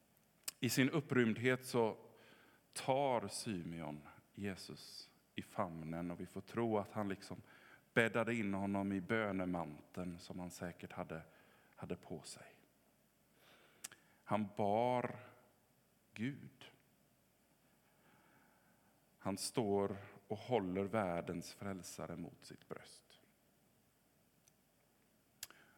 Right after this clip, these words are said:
Jag kunde inte låta bli att fundera över vilka fler som har gjort det här.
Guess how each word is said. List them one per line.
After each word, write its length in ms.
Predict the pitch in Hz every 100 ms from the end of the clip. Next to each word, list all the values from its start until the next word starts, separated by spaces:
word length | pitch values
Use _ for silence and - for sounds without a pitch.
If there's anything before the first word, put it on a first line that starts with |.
| _
Jag 140 | - 110
kunde 120 | 139
inte 140 | 170
låta 260 | 131 123 139
bli 160 | 156 120
att 120 | 107
fundera 480 | 139 139 143 104 104
över 180 | 107
vilka 300 | 113 120 120
fler 540 | 127 - 123 139 202 151
som 240 | - 151
har 60 | 147
gjort 320 | 127 - -
det 80 | 110
här. 300 | - 73